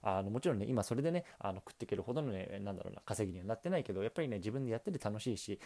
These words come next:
なんか人生が毎日こう、張りがあるなっていうか、本当に感じるんですよね。うん。やっぱりこの記事があったから僕はそうやって自分で動けたし、なんか楽しいなって感じるものに会えたしね、それはもうエスエヌエス上とか、まあ、あの、他のコミュニティとかでこう実際に出会って、あの、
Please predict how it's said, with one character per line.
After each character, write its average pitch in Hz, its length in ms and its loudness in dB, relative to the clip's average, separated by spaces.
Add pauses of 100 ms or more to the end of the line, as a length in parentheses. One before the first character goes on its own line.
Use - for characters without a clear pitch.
(100)
な 117 80 -6
ん - 20 -4
か 98 140 -2
人 170 220 4
生 110 160 0
が 98 100 0
毎 135 180 2
日 - 80 -10
こ 107 140 -2
う、 - 20 -14
張 160 100 0
り 208 80 2
が 220 80 4
あ - 20 4
る 160 80 2
な 101 100 0
っ - 60 -12
て - 120 -6
い 107 40 -2
う - 20 -4
か、 - 140 -16
本 202 120 -2
当 254 60 -6
に 185 80 -2
感 170 160 0
じ 170 80 0
る 135 60 0
ん 95 60 -6
で 101 60 -14
す - 60 -14
よ 104 60 -8
ね。 120 160 -4 (100)
う 107 40 -2
ん。 92 60 -6 (760)
や 143 80 2
っ - 40 -2
ぱ 185 100 6
り 147 100 4 (220)
こ - 100 -2
の 165 120 2
記 175 100 2
事 139 100 4
が 123 80 6
あ 160 40 4
っ - 40 -12
た 151 100 6
か 107 80 6
ら 101 60 6
僕 95 200 2
は 104 60 6
そ 110 140 2
う - 20 4
や 101 40 2
っ - 20 -18
て - 240 4 (220)
自 110 100 0
分 120 140 6
で 110 80 4
動 120 160 4
け 131 80 4
た 98 100 2
し、 98 260 2
な - 100 2
ん - 20 -10
か - 100 -12
楽 107 160 0
し 123 100 2
い 107 40 2
な 92 100 0
っ - 20 -2
て - 120 -14
感 104 160 -2
じ 104 80 -2
る 104 40 2
も 104 120 0
の 107 200 0 (320)
に 107 60 -2
会 107 120 6
え - 20 0
た 104 80 -2
し - 160 -4
ね、 113 180 2 (180)
そ 107 120 -2
れ 107 60 4
は 104 120 6
も 98 140 2
う 101 80 -2
エ - 20 -4
ス 98 140 0
エ - 20 2
ヌ 98 80 2
エ 98 60 4
ス 104 140 0
上 95 140 0
と - 120 -10
か、 95 180 -2
ま 87 80 -2
あ、 87 320 -4
あ - 20 -8
の、 87 400 -6
他 - 80 0
の 95 80 0
コ - 140 0
ミ 135 60 6
ュ - 20 6
ニ 107 60 2
テ - 80 -2
ィ - 40 -8
と - 60 -10
か 123 100 2
で 156 140 4
こ - 120 2
う - 60 0
実 90 60 0
際 135 160 2
に 135 80 2
出 123 120 4
会 131 60 2
っ - 40 -4
て、 95 240 -4 (260)
あ 92 300 0
の、 87 460 -6